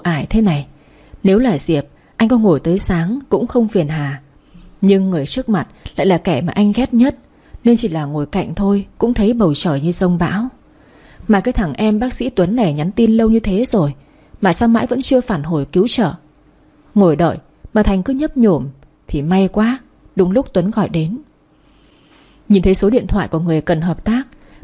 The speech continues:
mà Thành mắt sáng như đèn pha ô tô. Anh bật loa ngoài cho Ngà bên cạnh nghe luôn, mà giọng anh lúc này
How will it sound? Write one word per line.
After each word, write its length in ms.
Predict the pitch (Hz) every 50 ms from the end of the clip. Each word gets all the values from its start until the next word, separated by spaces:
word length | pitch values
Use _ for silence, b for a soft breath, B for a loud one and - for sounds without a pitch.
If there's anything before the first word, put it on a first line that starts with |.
| B
mà 100 | - 196
Thành 280 | 175 - 190 180 160 156
mắt 120 | 202 262
sáng 260 | - - - 196 185 208
như 80 | 240
đèn 200 | 233 208 160 139
pha 160 | 135 - 190
ô 200 | 190 - 185 185
tô. 340 | 185 - - 185 185 185 185 b b b b b b b b b b b 226
Anh 100 | 233 226
bật 140 | 196 190 -
loa 140 | 190 214
ngoài 300 | 220 214 208 196 170 151
cho 160 | 143 - 220 214
Ngà 200 | 202 180 156 143
bên 180 | - 202 208
cạnh 300 | 208 214 185 131 - 160
nghe 140 | 180 190 185
luôn, 240 | 175 175 190 190 180 180 - b b b b b b b b b
mà 140 | 196 190 190
giọng 160 | - 202 -
anh 180 | - 220 220 226
lúc 180 | 277 285 -
này 300 | 240 202 175 156 147 139